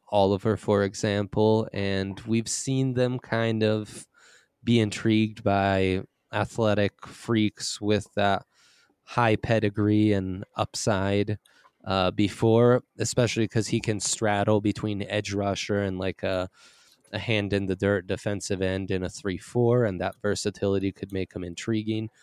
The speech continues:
in this front. But as we were talking off air, uh,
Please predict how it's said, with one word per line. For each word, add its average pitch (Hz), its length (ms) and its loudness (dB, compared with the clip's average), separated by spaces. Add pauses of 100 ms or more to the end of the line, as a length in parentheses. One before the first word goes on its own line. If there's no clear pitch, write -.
(340)
in 98 120 -4
this 92 220 -2
front. 120 420 2
But 101 160 -2
as 110 220 -4
we 120 100 4
were 117 140 2
talking 110 440 0
off 101 280 -2
air, 98 400 2 (560)
uh, - 240 -18